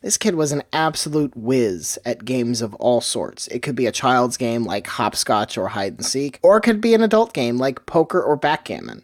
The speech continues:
Tim would always walk away victorious. And they called him Good Game Tim, not just because he was so successful, but because he was a real sportsman about it. Tim never gloated, even as he won game after game after game.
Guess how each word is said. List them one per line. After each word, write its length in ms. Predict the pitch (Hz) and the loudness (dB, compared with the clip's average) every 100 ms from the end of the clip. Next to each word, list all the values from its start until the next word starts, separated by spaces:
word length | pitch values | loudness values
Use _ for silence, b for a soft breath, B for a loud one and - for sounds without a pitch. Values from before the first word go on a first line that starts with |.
| - | -6
Tim 280 | - 233 240 | 2 6 6
would 140 | 196 - | 4 4
always 420 | 160 190 196 196 | 6 8 8 6
walk 300 | 156 135 135 | 4 2 4
away 220 | 127 117 117 | 2 0 0
victorious. 840 | 113 - 104 62 50 - - - b b b b - | -4 -8 -8 -8 -10 -6 -6 -6 b b b b -4
And 120 | 131 | -2
they 100 | 127 | -2
called 440 | - - 240 330 | -2 4 6 6
him 360 | 220 165 123 135 - | 4 2 2 0 4
Good 260 | 143 135 | 4 4
Game 300 | 127 127 110 | 2 0 0
Tim, 420 | 120 131 92 95 160 - | -2 -4 -4 -4 -8 -4
not 300 | 160 196 196 | 0 2 4
just 220 | 190 - | 2 2
because 360 | 139 - 170 156 | -2 2 2 2
he 80 | |
was 140 | 127 120 | -2 -2
so 180 | - 101 | -2 -4
successful, 800 | - - 165 190 - 117 107 b b b b _ | -4 -2 2 2 2 -2 -2 b b b b _
but 140 | 226 | 2
because 360 | 226 226 226 208 | 2 4 4 4
he 80 | 214 | 4
was 140 | 190 | 4
a 40 | 180 | 6
real 220 | 170 151 | 6 4
sportsman 580 | - - 123 113 - 73 | 0 0 0 0 -4 -10
about 320 | - 55 - | -10 -10 -10
it. 140 | - | -10
Tim 300 | - 170 156 | -4 0 2
never 260 | 131 135 165 | 2 2 0
gloated, 560 | 165 120 117 120 117 135 | 2 2 2 0 -2 -6
even 280 | 143 139 135 | -4 -2 -4
as 140 | 127 | -4
he 100 | 139 | -6
won 320 | 117 113 107 | -4 -4 -4
game 440 | 104 113 123 123 120 | -6 -4 -2 -2 -4
after 260 | - - 90 | -10 -12 -10
game 400 | 110 110 110 98 | -8 -6 -8 -10
after 320 | 80 - 120 | -14 -12 -10
game. 380 | 98 - - | -10 -14 -18